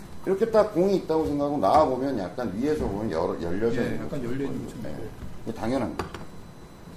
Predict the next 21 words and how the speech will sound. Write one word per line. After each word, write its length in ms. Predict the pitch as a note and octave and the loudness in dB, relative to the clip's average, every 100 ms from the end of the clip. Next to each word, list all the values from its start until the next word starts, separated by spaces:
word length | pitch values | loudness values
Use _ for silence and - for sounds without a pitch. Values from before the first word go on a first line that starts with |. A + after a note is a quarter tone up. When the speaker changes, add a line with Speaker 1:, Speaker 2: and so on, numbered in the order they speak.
| - - - | -14 -16 -16
Speaker 1:
그건 180 | - - | -2 0
못 180 | A2 B2 | 2 4
견디는 340 | B3 A#3 F3+ G#2 | 6 8 8 4
사람들이 360 | F#2+ D#2+ C#2 | 0 -4 -6
있어요. 160 | - - - - - - - - | -8 -10 -10 -12 -10 -12 -10 -4
Speaker 2:
네, 120 | A#2 | -4
그거 180 | - C3+ | -2 0
못 160 | C#3 | 0
견뎌요. 260 | D#3 C#3 G#2+ | 0 0 -2
<laughs> 800 | G2+ - - - - B3+ A3 - - | -4 -6 -10 -6 -2 -2 -2 -8 -6
일단 180 | F3+ G3+ | -2 2
세워서 360 | B3 A#3+ A#3 - | 4 4 4 -2
스톱을 380 | - - - | -6 -6 -2
맞춰야 360 | - - G3+ F#3+ | -2 -2 0 -2
돼. 60 | - E2+ | -2 -6
Speaker 1:
이중에도 420 | F2+ C3 C3 G#2+ | -4 -4 -2 -2
있어요. 320 | F2+ - E2+ - - - - - - - - | -2 -4 -4 -4 -4 -4 -6 -8 -6 -4 4
Speaker 2:
<laughs> 800 | A#4 - - - - - - - D3+ | 4 4 -6 -6 -4 -4 -4 -2 -2
누구지 240 | G#3 G#3 | 0 0
좀 140 | G3 | -2
찍어주시면은. 720 | F3 C4+ G3 F3 F3+ F3 D#3 | -2 -2 0 0 2 0 0